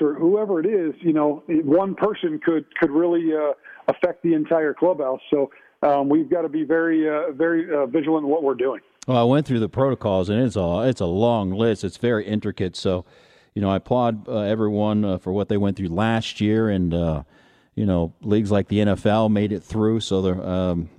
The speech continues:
Speaker 2: we'll just cross our fingers and hope for the best. Hey, Nick, I don't know if you know this, but there's been a lot of attention been given to the shortstop position of the Cincinnati Reds. I don't know if you've heard that or not.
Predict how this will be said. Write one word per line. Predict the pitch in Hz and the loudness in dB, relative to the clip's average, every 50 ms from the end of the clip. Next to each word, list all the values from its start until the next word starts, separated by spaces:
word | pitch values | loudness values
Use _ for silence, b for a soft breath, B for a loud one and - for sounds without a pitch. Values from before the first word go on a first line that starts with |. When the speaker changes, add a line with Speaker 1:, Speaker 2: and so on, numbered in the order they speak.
| - - | -14 -10
Speaker 2:
we'll | 92 98 107 | -8 -6 -6
just | 104 101 92 - - | -6 -6 -6 -4 -2
cross | - 117 117 107 - | 0 0 0 0 0
our | 95 | -2
fingers | 82 - 104 104 107 92 82 76 | -2 -2 -2 -2 -2 -2 -4 -4
and | 71 73 | -4 -2
hope | 92 110 104 | -2 -2 -2
for | - - 85 | -2 -2 -4
the | 82 80 | -2 0
best. | 80 95 90 85 - | 0 0 0 0 0
Hey, | - 117 123 | 0 0 0
Nick, | 131 147 - - | 0 0 -2 -4
I | 196 | -4
don't | 220 180 139 | -2 0 0
know | 117 101 | 0 0
if | 92 - - | 0 0 -2
you | 82 | -2
know | 78 82 82 76 | 0 0 0 0
this, | 71 67 65 - | -2 -4 -4 -4
but | - - 90 - | -4 -6 -2 0
there's | - 95 85 85 | 0 -2 0 0
been | 107 113 | 0 0
a | 110 101 | 0 0
lot | 104 131 170 185 | 0 0 0 0
of | 131 | 0
attention | 104 - - - 120 120 - - 90 85 | -2 -2 -2 -2 -4 -2 -2 -2 -4 -2
been | 85 80 82 | -4 -4 -2
given | 82 90 92 92 95 95 b b b b b b b - | -2 0 2 2 0 0 b b b b b b b -2
to | - 131 | 0 2
the | 156 151 | 2 0
shortstop | - - - 185 214 233 - - - - 107 92 85 87 - | 0 2 2 2 2 2 0 -4 -4 -4 -2 -2 -2 -4 -6
position | 92 80 101 101 87 - - 98 | -6 -4 -4 -4 -4 -2 -2 -4
of | 90 78 | -2 -2
the | 87 82 | -4 -4
Cincinnati | - - 101 90 85 - 90 90 87 85 85 | -2 -2 -2 -2 -2 -2 -2 -2 -2 -2 0
Reds. | 82 95 107 107 | 0 0 0 2
I | 190 196 | 2 2
don't | 214 220 190 | 2 4 4
know | 160 147 | 4 4
if | 131 | 4
you've | 139 151 151 - | 2 0 -2 -2
heard | - 196 220 220 143 | -2 -4 -2 -2 -2
that | 107 92 80 73 64 | -2 -2 -2 -2 -4
or | 64 64 | -6 -8
not. | 69 67 58 - - - - | -8 -10 -12 -14 -16 -18 -20